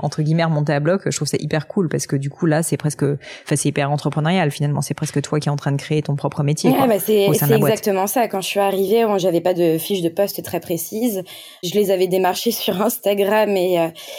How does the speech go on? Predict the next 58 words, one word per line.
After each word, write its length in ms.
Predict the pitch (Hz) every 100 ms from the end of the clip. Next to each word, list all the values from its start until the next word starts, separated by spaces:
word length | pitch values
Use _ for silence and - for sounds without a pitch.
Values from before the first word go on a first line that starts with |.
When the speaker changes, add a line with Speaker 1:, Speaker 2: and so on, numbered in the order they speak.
| - -
Speaker 2:
et, 220 | 202 196 185
euh, 60 |
c'est 140 | 185 180
comme 160 | 196
ça 120 | 202 208
que 40 |
j'ai 100 | 190
réussi 280 | 185 180 202
à 60 |
rentrer 240 | 190 190 202
dans 100 | 185
la 120 | 190
boîte. 360 | 185 254 277 - - - - _ -
Et 160 | 175 180
du 100 | 175
coup, 80 | 240
ils 80 |
m'ont 100 | 208
créé 200 | 190 202
un 100 | 180
peu 180 | 185 233
un 100 | 220
poste 280 | 190 202 -
sur 220 | 175 -
mesure 600 | 180 175 180 165 202 269 269 -
et 180 | 185 160
du 140 | 160
coup, 100 | 151
j'ai 140 | 220 196
quand 120 | -
même 140 | 190 190
beaucoup 180 | 175 196
de 40 |
liberté, 340 | 180 196 202 233
ce 120 | -
qui 120 | -
est 40 |
bien. 300 | 180 170 170 - - - _ _
Mais, 340 | - 180 175 175
euh, 380 | 170 165 165 160
voilà, 340 | 180 170 170 -
moi, 100 | 160
j'aime 180 | 170 180
bien 200 | 180 202
avancer 520 | 196 190 190 - 214
en 80 | 185
me 120 | 180
disant, 320 | 160 165 208
bon, 260 | 202 185 175 _ _ _ _
enfin, 120 | -
j'aime 200 | 226 226
bien, 260 | 220 269 269 -
en 60 |
fait, 160 | 208 254
l'idée 260 | 214 196
de 120 | 220 202
se 140 | 160
dire 220 | 202 262